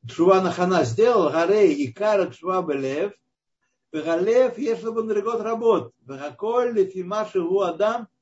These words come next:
э, лефи зман о маком. По разные времена бывают с ним,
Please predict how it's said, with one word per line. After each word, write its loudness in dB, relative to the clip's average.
э, -4
лефи -4
зман -4
о -6
маком. -4
По -2
разные 0
времена -2
бывают -2
с -20
ним, -10